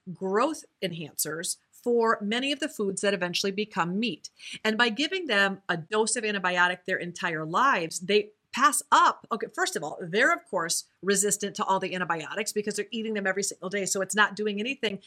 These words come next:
to manage bacteria in their own body. But most importantly, those residues stay in their meat. Once they're slaughtered, they pass up the food chain. And then anything eating those meats, including you and your dogs and cats, or anything else that is consuming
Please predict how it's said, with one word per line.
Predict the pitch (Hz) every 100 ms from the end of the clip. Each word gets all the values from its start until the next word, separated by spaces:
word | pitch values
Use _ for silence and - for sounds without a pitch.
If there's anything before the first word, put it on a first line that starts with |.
| _
to | 240
manage | 220 220 208
bacteria | - 196 - 247 226 202
in | 180
their | 175 170
own | 294
body. | 339 170 165 185 _ - - -
But | 240
most | 247 247
importantly, | 269 - 311 285 262
those | 220 202
residues | 180 214 233 240 214
stay | - 226
in | 294
their | 359
meat. | 196 185 -
Once | 180 202 208
they're | 285
slaughtered, | 277 202 202
they | 190
pass | 190 185 196
up |
the | 190
food | 302 330
chain. | - 233 220
And | 208
then | 208 214 -
anything | 247 269 - 240
eating | 254 277 320
those | 233 196
meats, | 208 208
including | - 240 - 285 294
you | 240 233 311 175 185 - _ _ _ _ _ _ _ _
and | 233 262
your | 320
dogs | 262 233 226
and | 208
cats, | 220 175 202 - -
or | 214 214
anything | 247 277 - 240 220
else | 233 277 277
that | 269
is | 214 202
consuming | 208 190 - 180 160 151 151